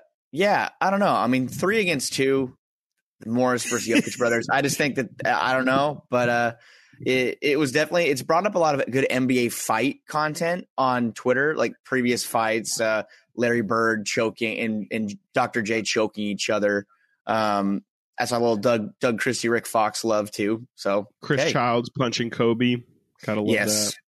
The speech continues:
Speaker 1: that was also a big one, but I don't think there's been any other big fights.
Speaker 2: Well,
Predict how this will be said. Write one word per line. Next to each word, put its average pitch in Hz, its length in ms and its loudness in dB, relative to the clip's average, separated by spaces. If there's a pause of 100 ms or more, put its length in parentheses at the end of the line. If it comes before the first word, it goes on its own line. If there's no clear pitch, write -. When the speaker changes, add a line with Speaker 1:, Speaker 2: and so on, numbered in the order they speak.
(120)
Speaker 1:
that 113 120 2
was 120 120 2
also 104 240 0
a 95 60 0
big 87 160 -4
one, 78 320 -8
but - 220 -4
I - 40 -2
don't 147 100 0
think - 120 -2
there's 139 120 0
been 131 140 2
any 135 160 4
other 123 160 4
big 104 360 0 (180)
fights. - 640 -2 (1160)
Speaker 2:
Well, 110 460 0